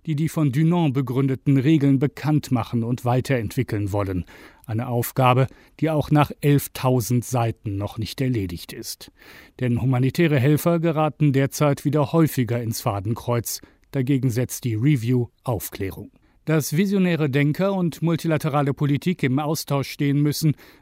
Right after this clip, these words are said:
war in den Anfangsjahren des Multilateralismus selbstverständlicher als heute.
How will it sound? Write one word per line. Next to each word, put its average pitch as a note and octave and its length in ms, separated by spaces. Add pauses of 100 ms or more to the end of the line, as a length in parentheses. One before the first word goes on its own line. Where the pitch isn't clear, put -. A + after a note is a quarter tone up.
war F3+ 140
in F3 80
den E3+ 160
Anfangsjahren D3 920
des C3 180
Multilateralismus D3 1080
selbstverständlicher B2 1080
als A#2+ 260
heute. G#2 320